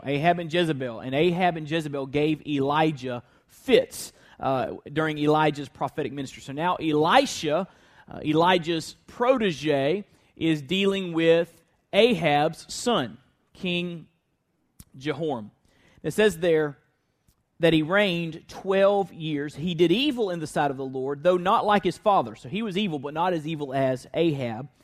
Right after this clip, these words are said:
Or, or, or, uh, he wasn't evil like his mother, it says. "For he put away the sacred pillar of Baal," the worship of the false god, the pagan god Baal, "which his father had made."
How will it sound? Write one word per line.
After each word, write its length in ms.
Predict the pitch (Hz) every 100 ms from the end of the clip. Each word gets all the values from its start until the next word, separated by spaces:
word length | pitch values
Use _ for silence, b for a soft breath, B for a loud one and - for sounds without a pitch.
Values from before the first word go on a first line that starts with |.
| b b b b b b _ _ _
Or, 160 | 160 180
or, 220 | - 185 -
or, 560 | 202 254 240 170 160 - _
uh, 220 | 143 135
he 140 | 123 180
wasn't 300 | 202 190 151
evil 240 | 185 170
like 220 | 165 165
his 160 | 165 156
mother, 380 | 190 233 135 107
it 100 | -
says. 260 | - 104
"For 140 | - 156
he 60 |
put 240 | - 220 262
away 320 | 220 190 196
the 120 | 156
sacred 540 | - 190 202 233 240
pillar 320 | - 214 214 214
of 260 | 180 143
Baal," 460 | 143 143 143 180 214 _ _ _
the 80 | 127
worship 300 | 143 156 175
of 100 | 165
the 40 |
false 360 | - 170 165 -
god, 320 | 156 165 156
the 80 | 135 _
pagan 340 | - 160 175
god 280 | 170 170 156
Baal, 300 | 131 131 143 b b b b
"which 160 | 165 170
his 100 | 160
father 460 | 175 170 170 170
had 500 | 160 160 151 147 -
made." 400 | 151 160 139 123